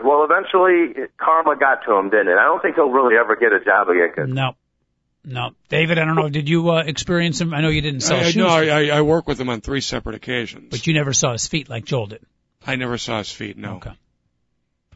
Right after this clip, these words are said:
Speaker 3: But, uh, Joel's exactly <laughs> right. I, I, I had a handful of problems with the guys, but for, for the most part, I mean, he, he was fine. And the,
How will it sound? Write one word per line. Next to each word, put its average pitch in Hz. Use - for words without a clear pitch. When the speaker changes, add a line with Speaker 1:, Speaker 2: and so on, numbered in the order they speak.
Speaker 3:
But, 165
uh, 160
Joel's 156
exactly 147
<laughs> -
right. 147
I, 135
I, 147
I 151
had 156
a 139
handful 170
of 147
problems 151
with 170
the 170
guys, 165
but 139
for, 143
for 139
the 127
most 165
part, 123
I 123
mean, 123
he, 151
he 147
was 147
fine. 151
And 113
the, 120